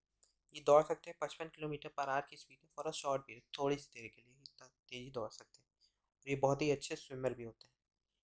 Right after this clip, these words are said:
इनकी sense of hearing और smell बहुत अच्छी होती है, लेकिन ये, इनकी आई eyesight बहुत poor होती है। चलिए आज के लिए इतना ही। Thank you very much। अगर आपने चैनल को सब्सक्राइब नहीं किया है तो channel को सब्सक्राइब कर दें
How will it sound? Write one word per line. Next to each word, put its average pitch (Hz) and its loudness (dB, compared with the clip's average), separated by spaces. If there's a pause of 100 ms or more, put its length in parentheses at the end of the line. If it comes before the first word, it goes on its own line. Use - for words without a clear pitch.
(140)
इनकी 139 -6
sense 151 4
of 160 8 (120)
hearing 143 0
और 151 2
smell 147 -4
बहुत 139 6
अच्छी 143 -4
होती 147 -14
है, 151 -14
लेकिन 156 -12
ये, 156 -20 (560)
इनकी 135 -16
आई 131 2
eyesight 135 -2
बहुत 147 -4 (100)
poor 113 -8
होती 113 -14
है। 120 -20 (1200)
चलिए 113 -10 (260)
आज 120 0
के 143 -4
लिए 143 6
इतना 139 -2
ही। 156 -2
Thank 127 -6
you 135 2
very 139 -4
much। - -12
अगर 135 0
आपने 135 2
चैनल 135 -8
को - -10
सब्सक्राइब 135 -6
नहीं 147 -8
किया 151 -8
है 156 -6
तो - -20
channel 131 -2
को - -12
सब्सक्राइब - -2
कर 147 -6
दें - -20